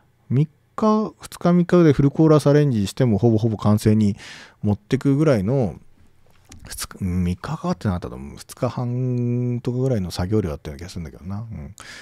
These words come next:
やっぱそのシンガーソングライター系っぽい曲ってさ、ね、まあ、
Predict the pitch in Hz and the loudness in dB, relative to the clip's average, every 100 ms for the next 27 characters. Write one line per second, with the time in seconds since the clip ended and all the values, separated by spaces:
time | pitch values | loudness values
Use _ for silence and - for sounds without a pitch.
0 | - - 214 147 131 - 165 185 185 190 | -14 -8 -6 -4 -4 -2 0 0 0 0
1 | 190 190 185 190 180 185 175 - 202 123 | 0 0 0 -2 -2 -4 -4 -2 -2 -2
2 | 98 107 98 - 95 - 104 80 98 107 | -6 -4 -6 -6 -8 -4 -2 -4 -6 -6
3 | 98 87 107 | -4 -2 -4